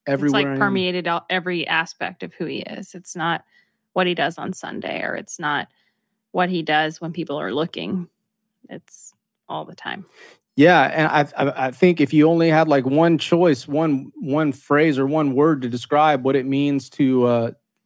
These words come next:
Speaker 1: for Paul to say, "To live is Christ," that's probably the, the simplest way to describe it, what he uses in, in, in verse one. He's a bondservant. He was, he's a slave of Christ Jesus. But continue with this idea of "to live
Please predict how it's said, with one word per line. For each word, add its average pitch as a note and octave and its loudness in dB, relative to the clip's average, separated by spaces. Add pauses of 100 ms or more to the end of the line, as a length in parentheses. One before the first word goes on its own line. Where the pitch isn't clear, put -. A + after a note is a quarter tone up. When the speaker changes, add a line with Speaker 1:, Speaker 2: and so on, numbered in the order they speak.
(160)
Speaker 1:
for B2+ -2
Paul C#3 0
to C3+ -8
say, D3+ -2
"To B2+ 0
live C#3+ 2
is B2 -4
Christ," D#3+ 0
that's F#3+ 0
probably G#3 6
the, A#2 0 (1080)
the A2+ -12
simplest E3 0
way C#3 6
to C3 -2
describe D#3+ 0
it, A#2 -4 (100)
what C3 2
he C3 2
uses C#3 2
in, C3 0
in, C#3 0
in D3 0
verse D#3 0
one. F3+ -4 (380)
He's C3+ 4
a D3 6
bondservant. C3 0
He B2+ 2
was, A#2+ -6
he's B2+ -4
a B2 -4
slave C#3 0
of B2 -4
Christ C3 -2
Jesus. A#2 -2 (680)
But D#3 2
continue B3 0
with G#3+ 2
this F#3 0
idea D#3+ 4
of A#2+ -2
"to D3+ -2
live D#3 0